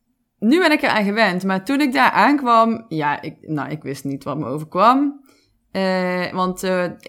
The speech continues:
bos werd alleen in Argentinië gebruikt, voor zover ik wist. En ik moest me echt even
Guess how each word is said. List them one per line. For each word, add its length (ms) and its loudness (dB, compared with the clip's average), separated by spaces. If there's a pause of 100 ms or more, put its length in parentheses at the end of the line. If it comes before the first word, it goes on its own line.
bos 320 -2
werd 220 -2
alleen 260 -2
in 80 -6
Argentinië 640 -4
gebruikt, 460 -4
voor 120 -8
zover 320 -8
ik 160 -8
wist. 420 -8 (520)
En 440 -2
ik 140 -6
moest 180 0
me 100 -6
echt 240 -2
even 400 0